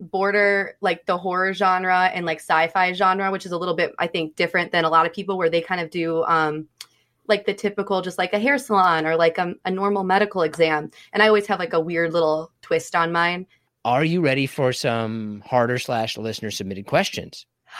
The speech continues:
Speaker 1: Oh, yeah, let's go. Oh, that sounds fun.
Speaker 2: What is your favorite sound?
Speaker 1: Water sounds. So, like, um,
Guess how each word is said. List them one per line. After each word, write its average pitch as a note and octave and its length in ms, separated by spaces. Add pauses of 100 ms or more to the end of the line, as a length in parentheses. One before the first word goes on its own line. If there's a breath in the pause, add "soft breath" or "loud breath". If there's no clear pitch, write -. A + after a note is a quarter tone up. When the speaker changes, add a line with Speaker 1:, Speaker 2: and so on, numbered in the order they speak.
(180 loud breath)
Speaker 1:
Oh, F#4+ 220
yeah, A#3+ 500
let's B3+ 200
go. G3 640
Oh, A3+ 160
that A3 160
sounds A3+ 220
fun. F#3 640 (120)
Speaker 2:
What A#2+ 320
is C3 480
your A2+ 420
favorite F2+ 460
sound? - 340 (140)
Speaker 1:
Water E3+ 520
sounds. D3 560 (340 loud breath)
So, A3+ 220
like, G3+ 540
um, F3+ 500